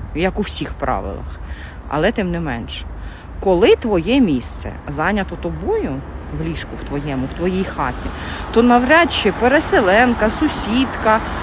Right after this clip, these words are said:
там ще хтось, <laughs> розумієте, прийде і в нього ляже. Бо там буде нема куди лягти. А коли там порожньо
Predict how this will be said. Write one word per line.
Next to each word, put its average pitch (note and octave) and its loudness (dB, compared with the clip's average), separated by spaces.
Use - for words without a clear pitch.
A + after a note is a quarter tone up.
там G3 2
ще C#4+ 2
хтось, A#3 2
<laughs> G#3+ 6
розумієте, A3+ 2
прийде A#3 6
і A3 2
в G#3 4
нього A3 6
ляже. D#3 0
Бо F3 -2
там A3 2
буде A3 2
нема C4+ 4
куди C3+ -4
лягти. C3+ -6
А E3 -4
коли A3 4
там G3 2
порожньо A#3 2